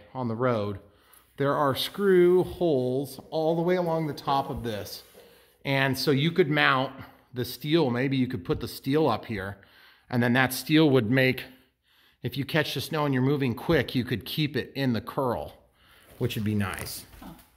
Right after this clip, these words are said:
Speaker 1: So I'm not sure if those holes line up with these holes. Um, there's two, there's two.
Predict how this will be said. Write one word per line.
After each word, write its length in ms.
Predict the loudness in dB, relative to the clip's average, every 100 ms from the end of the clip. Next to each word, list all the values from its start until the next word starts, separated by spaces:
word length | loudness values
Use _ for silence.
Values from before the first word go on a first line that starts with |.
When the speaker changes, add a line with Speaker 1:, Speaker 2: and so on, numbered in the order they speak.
| -20 -20 -20 _ _ _ -14
Speaker 1:
So 320 | -6 -4 -4
I'm 120 | -4 -2
not 220 | -2 -4
sure 280 | -2 0 0
if 120 | -2
those 380 | -4 -4 -6 -10 -20 _
holes 400 | -6 -4 -4 -6
line 280 | -6 -6 -4
up 220 | -6 -6
with 100 | -14
these 260 | -12 -14 -12
holes. 460 | -8 -6 -6 -8 -14 -20 _ _ _ _ _ _ _ -16
Um, 460 | -12 -10 -8 -8 -10 -18 _ _ _ _ _ _ _ _ _ _ _ _ _ _
there's 340 | -10 -8 -8 -4
two, 460 | -2 0 -2 -6 -10 -18 -20 _ _ _ _ _ _ _ -16
there's 380 | -12 -12 -14 -6
two. 440 | -4 -2 -2 -4